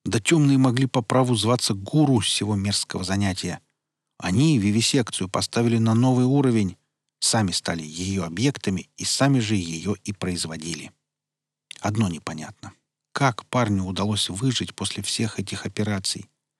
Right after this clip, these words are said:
И как удалось срастить чужеродные ткани со своими собственными? Впрочем, это знание, пожалуй, было из раздела "не шибко нужных". Только полный псих пойдёт на такое. "Пытать будем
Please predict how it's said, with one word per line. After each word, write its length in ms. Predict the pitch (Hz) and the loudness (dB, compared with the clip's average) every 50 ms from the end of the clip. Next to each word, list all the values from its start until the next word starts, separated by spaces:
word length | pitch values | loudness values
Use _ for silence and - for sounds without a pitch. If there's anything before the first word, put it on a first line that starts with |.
| _ _ | _ _
И 80 | - - | -8 -8
как 380 | 107 - - 156 151 139 - 131 | -6 -2 0 0 0 0 0 -2
удалось 380 | 117 113 117 127 135 117 - | 0 0 2 2 2 0 0
срастить 720 | - - - 104 107 - - - - 131 120 107 - - _ - | -2 -2 -2 -2 -4 -4 -4 -4 -4 -4 -4 -4 -6 -14 _ -10
чужеродные 640 | - - 104 98 101 117 120 131 123 110 104 98 92 | -6 -4 -2 -2 0 0 2 2 2 2 0 -2 -2
ткани 420 | - - - - 156 160 147 107 | -4 -8 -4 0 2 2 2 2
со 160 | 90 - - - | 0 -2 -2 -4
своими 380 | - - - 113 127 135 123 | -4 -2 -2 -2 0 0 0
собственными? 760 | 117 - - 127 - - - - - 98 92 90 87 82 - - _ _ _ _ _ _ _ _ _ _ _ _ _ | 0 -2 -4 -4 -6 -8 -10 -8 -8 -8 -6 -8 -8 -10 -12 -16 _ _ _ _ _ _ _ _ _ _ _ _ _
Впрочем, 640 | - - - - 202 208 - - - 135 113 98 92 - - _ _ | -18 -12 0 2 2 4 4 4 2 2 2 0 -2 -6 -12 _ _
это 240 | - 143 - - 117 | -4 -2 0 0 0
знание, 400 | 98 110 123 127 127 117 110 104 | 2 2 4 4 4 4 2 2
пожалуй, 440 | - - 98 95 107 107 101 101 98 | 0 -2 -2 -2 -2 -2 -2 -2 -4
было 240 | 95 104 110 107 104 | -4 -4 -4 -4 -4
из 120 | 92 90 | -4 -4
раздела 500 | 95 90 87 87 98 104 110 104 98 95 - - | -4 -6 -6 -4 -2 -2 0 0 0 -2 -2 -2
"не 100 | 101 101 | -2 0
шибко 360 | - - 113 101 - - 104 | 0 0 -2 -4 -4 -4 -4
нужных". 480 | 95 95 95 90 85 85 - - - - _ _ _ _ _ _ _ _ _ _ _ _ | -2 -2 -2 -4 -6 -8 -10 -12 -14 -18 _ _ _ _ _ _ _ _ _ _ _ _
Только 280 | - 87 76 - - - | -6 -6 -6 -6 -8 -10
полный 360 | - - 110 113 104 104 98 | -6 -2 0 2 2 2 2
псих 340 | 95 - - - 135 120 - | 2 0 2 2 2 0 -2
пойдёт 340 | - 87 87 87 87 - - | -4 -6 -6 -6 -8 -10 -12
на 80 | 82 80 | -10 -10
такое. 440 | - 92 - - - - - 101 - _ _ _ _ _ _ _ _ _ _ _ _ _ _ _ _ _ _ _ _ _ | -10 -10 -8 -8 -10 -10 -12 -14 -18 _ _ _ _ _ _ _ _ _ _ _ _ _ _ _ _ _ _ _ _ _
"Пытать 320 | - 107 - - 107 85 | -4 -2 0 0 0 0
будем 400 | 87 98 139 156 147 123 92 - | 2 2 4 4 4 2 0 -2